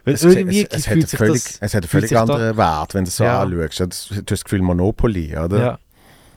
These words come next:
Speaker 2: Ein Kollege von mir hat mal wirklich so Anfang zwanzig hat er müssen sein, sein Sparkonto hat er müssen, hat er müssen aufheben.
Speaker 1: Zum
Speaker 2: Und
Speaker 1: quasi
Speaker 2: hat's
Speaker 1: zügeln.
Speaker 2: und genau, und das Geld müssen jemand anders hin tun. Und dann hat er es effektiv Cash abgeholt.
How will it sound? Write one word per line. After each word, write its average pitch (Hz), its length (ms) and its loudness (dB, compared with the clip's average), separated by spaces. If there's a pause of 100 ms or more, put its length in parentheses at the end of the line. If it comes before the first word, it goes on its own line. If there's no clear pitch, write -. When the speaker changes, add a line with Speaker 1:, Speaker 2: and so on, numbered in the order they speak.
(480)
Speaker 2:
Ein - 80 -20
Kollege 123 280 2
von 123 100 0
mir 113 100 4
hat 107 120 -2
mal 101 160 0
wirklich 101 240 -4
so 104 100 -2
Anfang 101 320 -2
zwanzig 104 400 -4
hat 95 100 -6
er 92 60 -4
müssen 92 220 -2
sein, 92 340 -6
sein - 160 -8
Sparkonto 87 800 -4
hat 82 120 -6
er 90 60 -4
müssen, 85 420 -2 (840)
hat 90 100 -4
er 92 40 -2
müssen 92 380 -2 (640)
aufheben. 123 680 0 (920)
Speaker 1:
Zum 98 100 -2
Speaker 2:
Und 90 80 -2
Speaker 1:
quasi 101 180 -2
Speaker 2:
hat's - 100 -16
Speaker 1:
zügeln. 104 340 -4
Speaker 2:
und 104 140 -6
genau, 101 180 0
und 85 100 -8
das 98 140 -8
Geld 101 200 0
müssen 95 200 -2
jemand 92 200 0
anders 90 180 -4
hin 85 280 -2
tun. 82 140 -6
Und 90 120 -6
dann 87 100 -2
hat 87 100 -4
er - 20 -14
es 87 80 -8
effektiv - 400 -8
Cash - 360 -6
abgeholt. - 640 -8